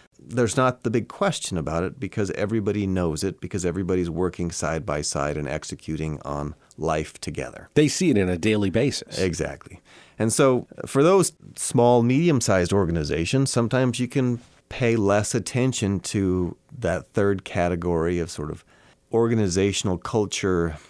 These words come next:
Speaker 1: type stuff in the handbook.
Speaker 2: But if you're a, an organization with thousands of employees or even hundreds, you really need to pay special attention to that because you're not gonna have that face time as an owner or senior, senior leadership with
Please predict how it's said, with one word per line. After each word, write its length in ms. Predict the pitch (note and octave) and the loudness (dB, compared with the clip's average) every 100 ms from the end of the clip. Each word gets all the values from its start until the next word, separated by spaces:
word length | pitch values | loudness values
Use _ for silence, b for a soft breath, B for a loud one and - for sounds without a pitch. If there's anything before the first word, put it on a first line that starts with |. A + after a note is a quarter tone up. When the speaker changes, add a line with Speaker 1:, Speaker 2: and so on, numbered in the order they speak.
| B - - | B -20 -16
Speaker 1:
type 320 | - F#2+ F2 | -4 -2 -2
stuff 640 | - - - E2+ F2 - - - | -6 -4 0 0 -2 -10 -12 -8
in 140 | E2 | -6
the 80 | D2 | -4
handbook. 520 | D#2+ D2 C2 - - _ | -4 -6 -8 -14 -18 _
Speaker 2:
But 220 | G#2+ C3 | 2 4
if 180 | A2+ - | 2 2
you're 340 | A2 G#2+ G#2 | 2 4 4
a, 140 | F#2+ F#2 - A#1+ - | 2 -2 -6 -12 -6
an 100 | G2+ | 0
organization 640 | A2+ A2 G#2+ F#2+ G#2 G2 G2+ | 0 2 2 2 0 0 0
with 160 | F#2+ | 0
thousands 540 | - A2+ A2 A#2 A2 F#2+ | 0 0 0 0 -2 -2
of 80 | F#2+ | 0
employees 560 | G2 - G2+ A#2 B2+ | -2 0 2 2 2
or 80 | G2 | 2
even 160 | F#2+ F2 | 0 0
hundreds, 640 | - E3+ C#3+ G2 F2 - B B B B B | 0 0 2 2 0 -6 B B B B B
you 200 | - G#2 | -2 2
really 240 | F3 G3 D3 | 4 4 4
need 200 | A#2+ F#2+ | 2 0
to 60 | |
pay 220 | - A#2 G2 | -2 0 0
special 400 | - G#2+ - G2 | -2 -2 0 -4
attention 380 | - D3+ - | 0 -2 0
to 80 | F#2+ | -2
that 180 | F#2 G2+ | -2 -2
because 300 | G#2 - G2+ | -2 0 2
you're 140 | A2 | 2
not 160 | F3 G3+ | 2 2
gonna 120 | F3+ | 0
have 260 | C3 G#3+ - | 0 -2 -2
that 180 | A2+ - | -6 -4
face 280 | - F#2 | -4 -2
time 280 | - G2+ F2 | -2 -2 -2
as 100 | F2 | -2
an 100 | F#2+ - | -4 2
owner 340 | A2+ G#2 F#2 | 2 4 0
or 240 | - G2+ | 0 0
senior, 340 | G2 - A2+ G2+ | 0 0 0 0
senior 340 | - A2 G2 | -2 0 0
leadership 420 | F#2+ G2 F2+ G2 | 0 0 0 -2
with 100 | G2 | -4